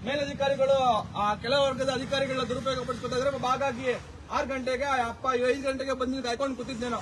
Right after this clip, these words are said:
ಇವ್ರನ್ನೆಲ್ಲ ಕರ್ಕೊಂಡು ಪಾಪ ತುಂಬ್ಕೊಂಡು ಹೋಗೋದಕ್ಕೆ. ಯಾರ್ ದುಡ್ಡು, ಯಾರ ಆಡಳಿತ, ಯಾರ್ ಕೊಳ್ಳೆ ಹೊಡಿತಾ ಇದಾರೆ? ಮಜಾ ಹೊಡಿತಾ ಇದಾರೆ, ಒಟ್ಟಿನಲ್ಲಿ ಮಜಾ ಉಡಾಯಿಸ್ತಾ ಇದಾರೆ.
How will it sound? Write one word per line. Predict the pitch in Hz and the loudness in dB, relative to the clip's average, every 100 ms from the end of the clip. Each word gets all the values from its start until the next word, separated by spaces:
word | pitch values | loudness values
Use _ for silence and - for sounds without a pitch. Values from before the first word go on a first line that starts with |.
| - - - | -6 -12 -4
ಇವ್ರನ್ನೆಲ್ಲ | 226 240 254 277 277 | -2 -2 -2 0 0
ಕರ್ಕೊಂಡು | 247 240 269 262 | 0 0 2 4
ಪಾಪ | 254 240 226 | 2 0 0
ತುಂಬ್ಕೊಂಡು | 240 - 254 | 0 0 0
ಹೋಗೋದಕ್ಕೆ. | 254 240 240 220 196 - - - | 2 2 0 -2 -4 -6 -12 -6
ಯಾರ್ | 226 277 330 285 | 2 4 4 2
ದುಡ್ಡು, | 254 233 196 220 220 208 | 0 0 2 2 2 0
ಯಾರ | 214 269 320 | 4 6 8
ಆಡಳಿತ, | 294 262 247 240 233 - 208 208 202 | 10 8 8 2 0 0 0 2 4
ಯಾರ್ | 233 302 | 6 6
ಕೊಳ್ಳೆ | - 285 | 4 2
ಹೊಡಿತಾ | 277 262 247 | 2 0 0
ಇದಾರೆ? | 247 240 240 214 - - 185 | -2 0 0 -2 -6 -8 -2
ಮಜಾ | 247 339 | 2 6
ಹೊಡಿತಾ | 330 311 - - | 6 6 0 0
ಇದಾರೆ, | 262 277 | 0 0
ಒಟ್ಟಿನಲ್ಲಿ | 262 240 269 277 | 0 -2 -2 -2
ಮಜಾ | 220 277 | 2 4
ಉಡಾಯಿಸ್ತಾ | 294 269 269 262 269 | 4 4 2 0 0
ಇದಾರೆ. | 247 254 277 285 | 0 2 0 -2